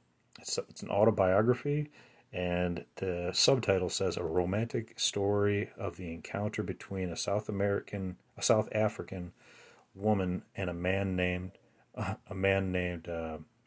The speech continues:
oh gosh, a, a man from Meton,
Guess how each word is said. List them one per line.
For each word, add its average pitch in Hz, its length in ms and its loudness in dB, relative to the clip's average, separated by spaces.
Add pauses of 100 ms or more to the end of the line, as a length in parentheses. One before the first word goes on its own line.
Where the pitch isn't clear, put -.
(1400)
oh - 280 -18
gosh, - 200 -10
a, 98 240 -8
a 92 40 -10
man 95 320 4
from 90 440 2 (200)
Meton, 87 600 -8